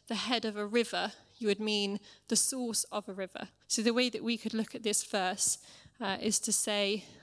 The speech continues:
that the source of all of us is God, the source of the Trinity is each other, and in the creation story, man was the source of woman. It's about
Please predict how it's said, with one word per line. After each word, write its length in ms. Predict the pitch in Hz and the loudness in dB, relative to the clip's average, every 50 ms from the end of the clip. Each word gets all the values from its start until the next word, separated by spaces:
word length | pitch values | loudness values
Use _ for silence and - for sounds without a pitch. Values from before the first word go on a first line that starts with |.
| - - - | -20 -6 -2
that 300 | - 202 196 - - - | 2 2 2 2 0 -2
the 100 | - 226 | 0 0
source 440 | - - - 285 269 269 247 - - | 2 2 2 0 0 0 0 0 0
of 120 | 233 - - | -2 -2 -2
all 200 | - 262 269 247 | 2 4 4 4
of 120 | 220 196 - | 4 2 2
us 400 | - 190 254 254 - - - - - | 0 0 2 2 2 0 0 -2 -2
is 140 | 233 - | -4 -4
God, 360 | - - 190 180 208 220 - - - - - - _ | -2 -2 0 0 0 0 -2 -4 -6 -12 -20 -8 _
the 100 | - 233 | 0 2
source 400 | - - - 262 262 262 247 - | 2 2 2 2 2 2 2 0
of 80 | 247 196 | 0 -2
the 80 | 233 | -2
Trinity 520 | 226 - - 269 254 233 - - 226 214 220 | -2 0 0 2 0 2 0 0 -2 -2 -2
is 120 | 202 - | -2 -2
each 200 | 214 - - - | -4 -4 0 0
other, 380 | 233 202 185 - 196 214 220 - - _ _ _ _ - | 0 0 0 -2 -6 -8 -8 -10 -14 _ _ _ _ 0
and 80 | 226 | 0
in 100 | 214 214 | 2 2
the 80 | 220 220 | 2 0
creation 540 | - - 254 247 254 269 262 - - 240 220 | 2 4 4 6 6 4 4 2 0 0 0
story, 580 | - - - 196 190 185 185 185 196 214 - _ _ - | 0 0 0 -2 -2 -2 -2 -4 -4 -6 -8 _ _ -4
man 460 | 226 220 220 220 226 226 226 226 226 | 0 2 4 4 4 2 0 0 0
was 140 | 214 208 - | 0 0 2
the 80 | 233 | 2
source 380 | 214 - - 220 208 208 - - | 2 0 0 0 0 0 0 0
of 160 | 269 208 196 | -2 -2 0
woman. 320 | 214 220 202 190 214 208 - - - - - - _ _ _ _ _ - | 0 0 0 -2 -4 -6 -10 -12 -18 -20 -20 -20 _ _ _ _ _ -4
It's 180 | - 247 247 - | -2 0 0 0
about 360 | 247 - 233 226 220 208 | 2 2 2 2 2 -2